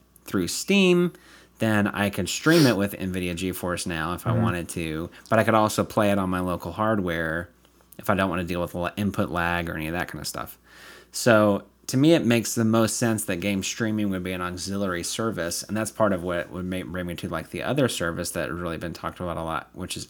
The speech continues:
Speaker 1: xCloud, and, um, and we've talked about that some in previous episodes, but essentially it's the streaming service that Xbox is, um, in beta testing right now.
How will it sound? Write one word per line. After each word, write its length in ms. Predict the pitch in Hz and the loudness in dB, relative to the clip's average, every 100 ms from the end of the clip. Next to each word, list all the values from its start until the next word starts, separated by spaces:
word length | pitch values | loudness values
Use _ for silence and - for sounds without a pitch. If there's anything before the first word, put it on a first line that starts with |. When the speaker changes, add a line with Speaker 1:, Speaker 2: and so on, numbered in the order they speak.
| - | -4
Speaker 1:
xCloud, 720 | 123 - - 82 80 78 76 - | -4 -4 -6 -2 -2 -4 -6 -10
and, 140 | 92 92 | -8 -6
um, 360 | 87 87 85 - - - - | -4 -6 -8 -12 -20 -20 -8
and 140 | 113 104 | 0 4
we've 140 | 117 | 4
talked 240 | 117 104 101 | 4 2 2
about 180 | 92 | 0
that 180 | 92 80 | 0 -4
some 200 | - 90 | -4 -6
in 80 | 82 | -6
previous 340 | 92 87 85 | -6 -4 -6
episodes, 360 | 87 87 87 85 | -6 -6 -6 -6
but 100 | 87 | -6
essentially 400 | 85 95 - 85 | -6 -4 -4 -6
it's 120 | 80 | -6
the 60 | 98 | -8
streaming 400 | - 90 82 87 | -6 -4 -4 -6
service 360 | - 82 76 | -6 -6 -6
that 200 | - 80 | -6 -6
Xbox 560 | 92 92 - 82 80 - | -4 -6 -4 -6 -4 -6
is, 160 | 85 - | -10 -10
um, 320 | 82 80 71 71 | -8 -6 -6 -8
in 140 | 87 | -8
beta 280 | 87 87 85 | -6 -6 -6
testing 420 | - 85 - 85 | -8 -8 -8 -8
right 180 | 80 62 | -8 -6
now. 460 | 95 92 80 82 | -4 -2 -2 -4